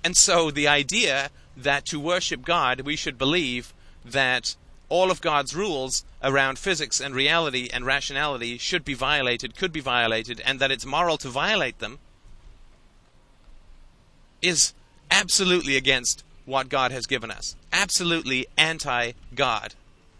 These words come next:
And there's lots of examples. I'll touch on some more of them this afternoon, but I think it's so important to understand that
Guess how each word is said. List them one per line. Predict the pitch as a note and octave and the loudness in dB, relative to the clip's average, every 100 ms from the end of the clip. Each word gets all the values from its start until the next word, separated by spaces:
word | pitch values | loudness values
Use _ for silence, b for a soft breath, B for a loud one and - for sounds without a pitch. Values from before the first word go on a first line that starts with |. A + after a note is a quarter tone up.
| - - - - - - - - - - - - - - - - _ - - - - - - - - - | -20 -20 -20 -20 -20 -20 -20 -20 -20 -20 -20 -20 -20 -20 -20 -20 _ -20 -20 -20 -20 -20 -20 -20 -20 -6
And | D3+ | -2
there's | D3 C3+ | 0 2
lots | D#3+ G3+ | 2 0
of | F3 | -2
examples. | D#3+ D#3+ D3+ C#3 B2 | -6 -2 -2 -2 -2
I'll | B2+ | -2
touch | - E3 - | 0 -6 -4
on | C#3 | -8
some | B2+ | -8
more | C#3 C#3+ | -2 -2
of | C3+ | -2
them | C3+ | -6
this | B2+ | -6
afternoon, | C3+ B2 C#3 C#3+ C3+ | -4 -4 -6 -8 -2
but | A#2+ | -2
I | |
think | B2 D#3+ | -2 -6
it's | C#3 - | -6 -4
so | E3+ | -2
important | F3 F3 D3+ | -4 -6 -6
to | C#3 | -4
understand | C3 B2+ - D3 D#3 | -6 -4 -4 -2 -4
that | B2 A2 | -6 -10